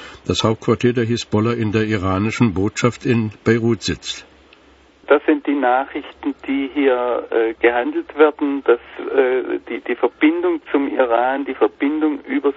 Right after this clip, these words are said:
Speaker 2: Syrien zum Iran ist kein Geheimnis. Und von daher ist es sehr wohl anzunehmen, dass es da Verbindungen gibt. Inwieweit jetzt dort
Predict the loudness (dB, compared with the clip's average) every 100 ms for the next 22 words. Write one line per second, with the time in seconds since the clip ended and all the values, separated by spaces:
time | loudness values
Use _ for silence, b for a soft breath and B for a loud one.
0 | -2 -2 0 -2 -4 -4 -4 -2 0 0
1 | 0 -6 -6 -2 0 2 0 2 -2 -2
2 | -4 -6 B B B B -6 -2 2 2
3 | 2 -2 -4 -6 -6 -10 0 2 4 2
4 | 0 -4 -4 -2 -2 -4 0 0 0 -4
5 | 0 2 0 -2 -6 -16 -20 -20 -2 0
6 | 2 2 2 0 -2 -4 -4 -6 -10 B
7 | B B -2 2 2 2 -2 2 2